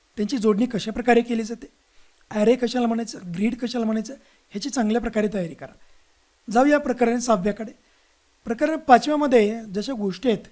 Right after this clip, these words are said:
त्याच प्रकारच्या गोष्टी प्रकरण सहाव्यामध्ये देखील आहेत. इथं आपण कोणत्याच प्रकारची गोष्ट कमी करू शकत नाहीत.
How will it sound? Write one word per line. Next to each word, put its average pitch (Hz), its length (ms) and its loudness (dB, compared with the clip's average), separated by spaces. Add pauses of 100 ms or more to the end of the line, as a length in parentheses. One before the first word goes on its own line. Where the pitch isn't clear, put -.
(520)
त्याच 247 180 2
प्रकारच्या 269 320 0
गोष्टी 240 240 -6
प्रकरण 254 320 -4
सहाव्यामध्ये 226 580 -4
देखील 247 220 -10
आहेत. - 100 -18 (640)
इथं 240 180 4
आपण 277 220 4
कोणत्याच 262 360 -2
प्रकारची 247 320 0
गोष्ट 226 340 -2
कमी 240 260 2
करू 214 240 -4
शकत 220 340 -10
नाहीत. 254 220 2